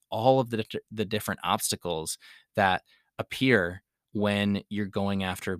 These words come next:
big goals. Number one, it's, like, the fear and the self-doubt of, like, "Can I really do this?" Number two, it's finding and managing the time. Uh, number three,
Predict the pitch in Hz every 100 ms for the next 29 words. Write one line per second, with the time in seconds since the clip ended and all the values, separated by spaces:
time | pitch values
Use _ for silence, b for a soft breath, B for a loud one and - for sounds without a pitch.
0 | - 95 92 87 - _ - 98 92 -
1 | - - B B B - 101 95 90 107
2 | 131 107 110 - 98 92 - 98 - 113
3 | 113 104 95 92 104 92 - 98 98 95
4 | 92 87 87 - - 110 107 95 95 92
5 | 87 80 92 71 - - - B B _
6 | 101 95 - - 127 117 - - 95 104
7 | 107 107 95 90 92 98 92 92 87 -
8 | - - 85 - - B B B - 101
9 | - 110 107 101 - - 92 95 120 135